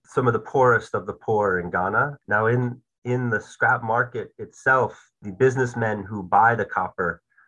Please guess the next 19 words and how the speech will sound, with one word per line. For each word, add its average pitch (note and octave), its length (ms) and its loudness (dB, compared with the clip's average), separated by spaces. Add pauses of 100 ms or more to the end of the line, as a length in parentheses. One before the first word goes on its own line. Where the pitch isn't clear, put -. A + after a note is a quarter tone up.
(120)
are G2 80 -2
primarily A2 640 2
Ni-, G2 260 -4
Nigerian A#2 840 -2
businessmen. C#3+ 720 -2 (100)
So A#2 240 -4
there's A2 260 2
a G#2 80 4
hierarchy A#2 920 0
in A2+ 320 -6
the F#2+ 100 -6
scrap G2+ 540 -4
yard. B2 520 -2 (120)
And G2+ 580 -6 (140)
so G#2+ 200 2
there's G#2 240 0
also A#2 380 0
differences G#2+ 760 -6
in, F2+ 320 -6